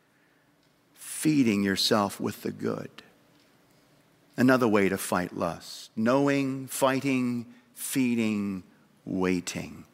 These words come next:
This is especially a passage for singles, Lamentations three. "The Lord is good to those who wait for him, to the soul who seeks him.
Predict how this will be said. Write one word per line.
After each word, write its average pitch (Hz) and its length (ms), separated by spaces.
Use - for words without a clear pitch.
This 120 180
is 113 120
especially 110 640
a 107 80
passage 104 480
for - 160
singles, 98 640
Lamentations 98 840
three. 92 280
"The 90 120
Lord 107 280
is 104 140
good 104 220
to 104 120
those 95 260
who 98 80
wait 98 320
for 92 160
him, 82 440
to 123 100
the 113 100
soul 113 380
who 110 140
seeks - 480
him. 80 360